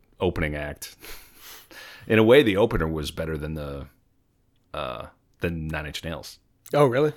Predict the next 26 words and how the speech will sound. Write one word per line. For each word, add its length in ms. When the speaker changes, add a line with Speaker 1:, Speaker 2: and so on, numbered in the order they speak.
Speaker 1:
Well, 300
just 220
'cause 100
I 100
was 140
a 40
huge 300
Tool 180
fan. 300
Speaker 2:
Yeah. 320
Speaker 1:
Yeah, 180
yeah. 60
Still 280
am. 140
If 40
they 120
could 120
just 160
put 120
out 120
another 360
album. 280
Speaker 2:
Right. 360
Speaker 1:
<laughs> 600
Speaker 2:
If. 480
Speaker 1:
Yeah. 300